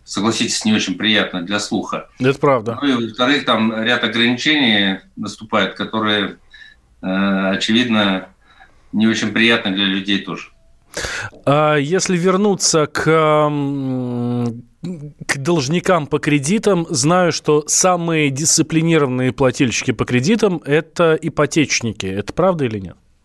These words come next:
Speaker 1: Это правда. По ипотечным кредитам у нас, э, задолженность менее полутора, просроченная задолженность менее полутора процентов.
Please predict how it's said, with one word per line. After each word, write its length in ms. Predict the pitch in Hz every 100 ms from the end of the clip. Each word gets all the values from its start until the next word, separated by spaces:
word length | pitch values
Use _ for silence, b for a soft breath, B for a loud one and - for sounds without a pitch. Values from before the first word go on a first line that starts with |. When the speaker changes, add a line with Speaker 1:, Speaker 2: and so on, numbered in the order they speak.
| _ _ _ _ -
Speaker 1:
Это 180 | 156
правда. 380 | - 123 107 92
По 180 | - 120
ипотечным 440 | 123 131 147 135
кредитам 480 | 113 120 123 - -
у 40 | 104
нас, 380 | 113 113 - - B B B - -
э, 420 | 101 104 101 - - - - - _
задолженность 760 | 101 123 120 156 - 120 101 123
менее 420 | 127 127 127 113
полутора, 580 | - 107 113 117 107 101
просроченная 720 | 104 127 139 113 - 92 90
задолженность 600 | 110 110 151 143 95 -
менее 340 | 107 127 131
полутора 400 | 101 104 104 104
процентов. 580 | 92 - 95 92 - -